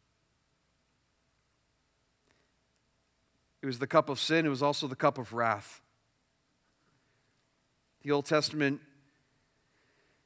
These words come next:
makes it clear this cup is the cup of wrath, the wrath of God. Isaiah fifty-one, Jeremiah twenty-five forty-nine, Ezekiel twenty-two, Lamentations four, Habakkuk two, Zechariah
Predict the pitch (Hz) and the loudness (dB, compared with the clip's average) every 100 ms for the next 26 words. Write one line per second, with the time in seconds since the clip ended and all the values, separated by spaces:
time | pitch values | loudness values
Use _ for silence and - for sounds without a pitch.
0 | - 160 156 143 - 156 160 143 - - | 2 4 4 -2 0 4 4 4 -2 2
1 | 160 147 127 - 160 156 123 147 151 139 | 2 2 -6 4 4 4 0 6 6 6
2 | 143 143 156 151 147 113 151 151 139 131 | 2 6 6 6 -2 0 2 4 2 2
3 | 147 139 156 147 143 147 139 147 143 147 | 4 4 0 -2 0 2 2 2 4 4
4 | 143 - 147 135 151 135 - 143 139 143 | 2 0 -2 0 2 0 0 -2 0 0
5 | 139 127 151 156 147 - 156 135 - 147 | 0 -2 -4 -2 -4 -2 -4 -4 -4 -2
6 | 143 147 143 147 147 131 156 135 143 143 | -2 -4 -2 -4 -4 -6 -2 2 2 0
7 | - 143 - 151 127 151 156 143 143 135 | -2 -4 -2 -6 0 -2 0 2 4 4